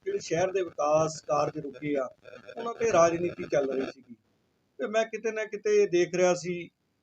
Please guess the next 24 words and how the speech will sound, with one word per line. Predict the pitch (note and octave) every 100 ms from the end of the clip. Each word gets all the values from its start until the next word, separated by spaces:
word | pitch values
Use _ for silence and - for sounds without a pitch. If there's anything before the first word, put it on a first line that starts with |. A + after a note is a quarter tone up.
| _
ਕਿ | A3 A3
ਇਹ | A#3 G#3
ਜਿਹੜੀ | F3+ G3 G3+ G3 - _ -
ਇਹਨਾਂ | F#3 G3
ਦੀ | F#3+
ਨਿੱਜੀ | D#3+ E3 F#3
ਲੜਾਈ | G3 D#3+ D3+ D3
ਆ, | D3 B2+ - - _ - -
ਵੀ | -
ਇਹਦੇ | A3 A3 A3
ਵਿੱਚ | G#3 G#3
ਸ਼ਹਿਰ | - F#3+ G3+
ਪਿਸ | G3+ F3+ -
ਰਿਹਾ। | D3 C#3 A#2 - _ _ _
ਮੈਂ | G3
ਕਦੇ | G#3+ G#3 G#3
ਵੀ, | G3+ G#3 G#3 G3+ - - -
ਕਿਉਂਕਿ | F#3+ G#3 G3
ਅਸੀਂ | G3
ਸਾਰਿਆਂ | E3+ F3 F#3+
ਦਾ | F#3
ਸਤਿਕਾਰ | E3 E3+ - D3+
ਕਰਦੇ | C#3+ D3+ C#3 D3+
ਹਾਂ, | D3